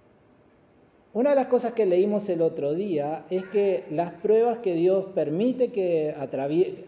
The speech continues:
por las que Dios permite que atravesamos, atravescamos,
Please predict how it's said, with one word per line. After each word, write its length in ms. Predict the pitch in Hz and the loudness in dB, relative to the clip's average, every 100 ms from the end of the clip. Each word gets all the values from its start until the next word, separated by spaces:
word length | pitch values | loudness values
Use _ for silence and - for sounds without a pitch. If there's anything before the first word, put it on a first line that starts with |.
| - | -8
por 80 | 131 | -6
las 140 | 127 | -4
que 160 | 151 123 - | -8 -8 -2
Dios 180 | 160 202 | 0 2
permite 320 | 214 220 214 | 0 2 2
que 60 | 202 | 2
atravesamos, 720 | 175 170 170 165 196 165 185 - | 0 0 0 -2 -4 -4 -10 -10
atravescamos, 1000 | 139 139 143 135 - - 185 185 220 - | -10 -6 -6 -6 -8 -4 -2 -2 -6 -10